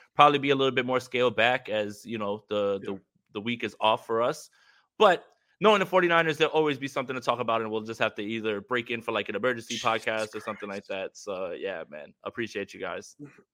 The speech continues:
Speaker 2: Rappaport just retweeted, "A second suspect, fourteen, uh, was arrested in the armed robbery attempt of Brian Robinson." Seventeen and a fourteen-year-old. Unbelievable.
Speaker 1: Insane.
Speaker 2: Uh, Jason, appreciate it. It was fun. Time flies. Again,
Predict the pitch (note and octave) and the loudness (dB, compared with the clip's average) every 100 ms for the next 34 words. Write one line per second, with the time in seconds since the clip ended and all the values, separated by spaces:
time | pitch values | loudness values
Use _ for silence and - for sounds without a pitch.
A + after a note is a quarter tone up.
0 | - D3 D#3 D3+ C#3 D3+ C3+ B2+ C3+ B2+ | -6 2 2 0 2 2 2 -2 -4 -4
1 | - C3 B2+ A#2+ - - B2+ C3 B2+ - | -4 -4 -4 -4 -6 -4 -4 -4 -4 -6
2 | A#2 - A#2+ - - - B2 - - A#2+ | -6 -6 -8 -10 -12 -6 -6 -8 -8 -6
3 | A#2 A2+ - - A#2+ A#2 A#2+ A#2+ A#2 A#2 | -6 -8 -12 -10 -8 -8 -6 -6 -6 -6
4 | - - A#2 A2+ A#2+ A#2+ - B2+ B2 A#2+ | -6 -8 -8 -6 -6 -8 -4 -4 -4 -6
5 | A#2 A2+ A#2+ A#2+ A2+ A#2+ A#2 A#2 A#2 - | -8 -6 -6 -6 -10 -10 -10 -10 -12 -8
6 | A2 A2 A2 G#2+ A2 A2+ A2+ A#2 A#2+ - | -8 -8 -12 -12 -12 -12 -12 -14 -16 -18
7 | _ _ - D3+ D#3 D3 E3 D3 A#2+ - | _ _ 4 6 6 6 4 4 2 -6
8 | - B2 A#2+ A#2 A2 A2 A2 B2+ D3 B2+ | -8 -8 -8 -12 -10 -10 -6 0 2 2
9 | A#2 A2+ A2 A2+ - - - - A2 D#3 | -2 -4 -6 -8 -10 -20 -16 -12 4 10
10 | D#3+ D#3 C#3 C3 - _ _ E3+ G3 F3+ | 12 12 10 6 -6 _ _ 8 10 10
11 | F#3+ E3 - _ _ - F3+ F3 E3+ D#3+ | 6 6 -6 _ _ 8 8 10 10 12
12 | D#3+ D#3+ D3+ D3+ - D3+ D3 C#3+ D3+ C#3+ | 10 8 2 2 6 8 8 4 2 4
13 | D3 C#3+ D#3 D3+ D#3+ D3 | 4 4 4 6 8 8